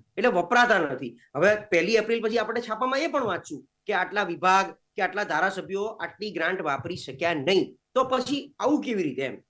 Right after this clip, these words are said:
એટલે આ જે ત્રાજવું છે ને, એ બહુ ઇમ્બેલેન્સ ચાલે છે. આજે ગુજરાત બી ઓગણીસો સાહીઠમાં બન્યું છે,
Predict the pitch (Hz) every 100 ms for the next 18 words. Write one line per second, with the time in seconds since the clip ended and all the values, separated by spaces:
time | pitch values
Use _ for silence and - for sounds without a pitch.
0 | - 269 269 - 220 254 269 277 269 269
1 | - 220 220 214 262 262 262 247 170 -
2 | - 269 254 247 269 - 240 247 240 247
3 | 247 226 196 196 208 269 - _ _ 185
4 | 196 220 254 - - - 139 160 165 214
5 | 220 240 202 208 226 226 151 185 202 226
6 | 196 202 220 233 240